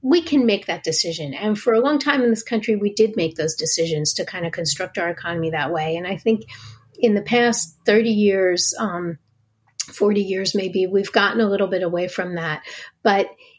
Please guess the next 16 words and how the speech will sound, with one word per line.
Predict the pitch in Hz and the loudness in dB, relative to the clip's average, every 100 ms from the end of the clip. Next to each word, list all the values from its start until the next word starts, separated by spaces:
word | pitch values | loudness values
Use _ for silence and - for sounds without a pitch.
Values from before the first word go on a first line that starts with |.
| _ _ _ | _ _ _
the | 233 226 | 2 2
time | - - 349 359 | 0 2 4 4
when | 330 | 4
our | 262 233 | 2 2
economy | 233 254 226 208 | 0 2 4 4
was | 170 | 0
growing | - 190 214 202 | 0 0 2 2
most | 190 202 - | 2 0 0
strongly, | - 190 180 220 254 262 | 0 -2 2 2 4 4
like | 190 170 | 0 -2
the | 175 | -4
middle | 175 196 208 | -2 2 2
of | 202 | 0
the | 202 185 | -2 -6
twentieth | 208 202 202 190 | -4 -2 -4 -4
century, | - 208 208 254 262 269 269 | -4 -4 -4 0 0 2 0